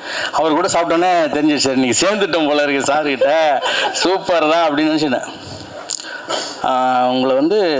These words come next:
ஒரு இன்னொரு டெஸ்ட் இருக்கு." "என்ன சார் இன்னொரு டெஸ்ட்டா?" "ஒரு கதை சொல்ல முடியுமா உங்களுக்கு?" "கதை சொல்றேன் சார்."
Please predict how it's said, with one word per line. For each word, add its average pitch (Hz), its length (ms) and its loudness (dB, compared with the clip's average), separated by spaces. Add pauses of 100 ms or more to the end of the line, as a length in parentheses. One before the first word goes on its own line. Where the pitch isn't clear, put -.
(140)
ஒரு 113 160 0
இன்னொரு 147 280 2
டெஸ்ட் - 220 -2
இருக்கு." 127 160 2
"என்ன 143 200 2
சார் 147 180 -2
இன்னொரு 123 280 0
டெஸ்ட்டா?" 120 320 -2 (1200)
"ஒரு - 140 -2
கதை 208 220 0
சொல்ல 175 220 0
முடியுமா 135 280 2
உங்களுக்கு?" 120 240 0
"கதை 139 180 0
சொல்றேன் 120 280 0
சார்." - 220 -2